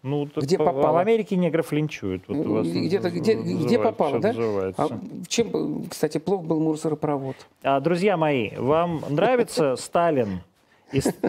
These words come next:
Speaker 1: вам кто б-, больше нравится, Сталин или Ленин? Отвечайте, пожалуйста, в комментариях.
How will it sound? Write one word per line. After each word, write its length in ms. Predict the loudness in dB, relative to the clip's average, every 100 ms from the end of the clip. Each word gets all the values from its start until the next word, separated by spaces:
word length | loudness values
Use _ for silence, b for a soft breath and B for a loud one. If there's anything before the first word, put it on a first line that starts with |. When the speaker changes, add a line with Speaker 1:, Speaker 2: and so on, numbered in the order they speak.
| 0
Speaker 1:
вам 160 | 0 2
кто 180 | 2
б-, 240 | 0 -2 -6
больше 360 | 0 0 0 0
нравится, 320 | 0 0 -4
Сталин 520 | -6 0 2 4 2
или 240 | 2 2
Ленин? 560 | 4 4 2 2 0 -4
Отвечайте, 560 | -4 -4 0 0 0 -4
пожалуйста, 400 | -2 -2 -6 -10
в 80 |
комментариях. 760 | -6 -4 -2 0 0 0 -2